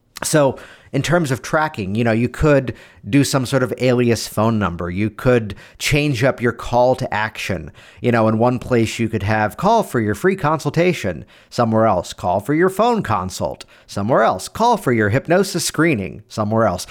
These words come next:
"Call for your hypnotic strategy session." And just, this is what I like to call thingifying your offer. You could thingify that specific thing that they're responding to,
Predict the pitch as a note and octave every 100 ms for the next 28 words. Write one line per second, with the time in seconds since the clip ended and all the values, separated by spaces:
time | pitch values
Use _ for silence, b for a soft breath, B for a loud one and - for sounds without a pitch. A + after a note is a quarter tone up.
0 | B B - F3 F#3 E3+ C#3 B2 D3 D3+
1 | C3+ C#3+ - - A#2 B2+ C3+ G#2 A#2+ -
2 | B2+ B2 - D2+ - B B B B G#2+
3 | A#2+ C#3+ - - - C3+ B2 G#2+ A#2 A#2
4 | A#2 - B2 A2 G2+ - - D3 C#3 G#2
5 | A2+ G2 F#2+ F#2+ F#2+ F#2+ G2 G2+ A2+ -
6 | D#2+ - B B B A2+ A#2 - - D#3+
7 | E3 - A#2+ G#2+ G#2+ G#2 - - G#2+ -
8 | A#2 A#2 G2+ - - E3 A#2 A2 A#2 A2
9 | G2+ F#2 F#2+ - D3+ F3 C#3 G#2 G2+ G2
10 | F#2+ G#2